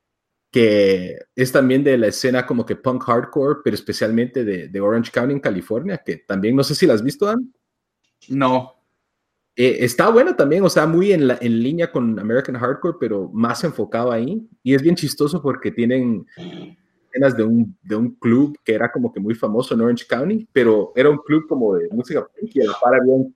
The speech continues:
Speaker 1: club así como de música country. Y
Speaker 2: Claro.
Speaker 1: los punkeros se peleaban con los punks.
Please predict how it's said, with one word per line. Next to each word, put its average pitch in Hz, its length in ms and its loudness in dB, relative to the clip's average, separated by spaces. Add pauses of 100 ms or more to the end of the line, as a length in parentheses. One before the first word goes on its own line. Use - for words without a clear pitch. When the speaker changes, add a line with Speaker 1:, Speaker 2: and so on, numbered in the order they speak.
(140)
Speaker 1:
club 131 400 2
así 104 240 -4
como 127 220 -4
de 104 60 -2
música 113 380 -2
country. 117 520 0 (880)
Y 127 180 2
Speaker 2:
Claro. 120 140 4
Speaker 1:
los 113 100 4
punkeros - 540 -6
se 147 80 -2
peleaban 120 500 2
con 139 180 0
los 110 240 2
punks. - 520 0